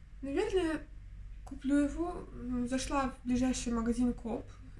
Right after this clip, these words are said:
и купила дезодорант в креме, единственный, который там был, присутствовал. Все остальные были в роликах или в стиках, или в, э, спреях. Вот.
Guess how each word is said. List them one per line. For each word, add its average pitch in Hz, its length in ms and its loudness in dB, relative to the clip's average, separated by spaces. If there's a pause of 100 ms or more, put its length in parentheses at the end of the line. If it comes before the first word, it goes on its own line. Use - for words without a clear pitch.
и 330 80 -4
купила 247 800 0
дезодорант 247 520 2
в - 100 -8
креме, 214 380 0
единственный, 233 440 2
который 220 240 0
там 220 180 -2
был, 220 100 2
присутствовал. 226 800 -4 (520)
Все 269 160 -2
остальные 269 360 2
были 233 220 4
в 220 140 0
роликах 294 560 0
или 220 640 2
в - 40 -12
стиках, 247 640 -4 (1300)
или 240 240 6
в, 226 180 0
э, 214 720 2
спреях. 208 460 0 (920)
Вот. 226 320 -6